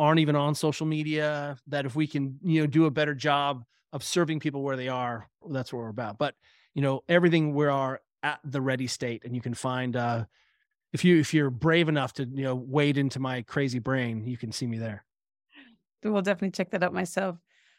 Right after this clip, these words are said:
Speaker 2: I just wanna touch on one last point, Stand Up Kids that you do with your wife. What are you doing there for Stand Up Kids?
Speaker 1: Well, you can see ultimately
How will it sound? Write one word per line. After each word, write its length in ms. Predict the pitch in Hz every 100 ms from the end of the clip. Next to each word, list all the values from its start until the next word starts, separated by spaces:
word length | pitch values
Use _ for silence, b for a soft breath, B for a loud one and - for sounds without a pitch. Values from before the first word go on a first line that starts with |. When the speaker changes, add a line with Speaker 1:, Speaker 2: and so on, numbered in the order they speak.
| _
Speaker 2:
I 100 | -
just 200 | 214 233 254
wanna 160 | 247
touch 260 | 226 220 220
on 100 | 196
one 160 | 202 202
last 260 | 196 -
point, 240 | 208 196 170
Stand 460 | - - 214 226
Up 140 | 208 - -
Kids 640 | - 185 143 165 - - 165
that 120 | 170 185
you 100 | 165
do 560 | 180 175 170 165 151 165
with 300 | 175 175 185
your 240 | 170 160
wife. 500 | 156 160 - 190 -
What 160 | 202 202
are 80 | 202
you 20 |
doing 340 | 185 180 175
there 240 | 165 165 156
for 160 | -
Stand 300 | 170 - 165 165
Up 120 | -
Kids? 360 | - - - _ _ _ b b b _ _ _ _ _ _ _ _ -
Speaker 1:
Well, 100 | 196
you 80 | 196
can 140 | 202
see 280 | - 285 240
ultimately 720 | 190 196 180 156 151 135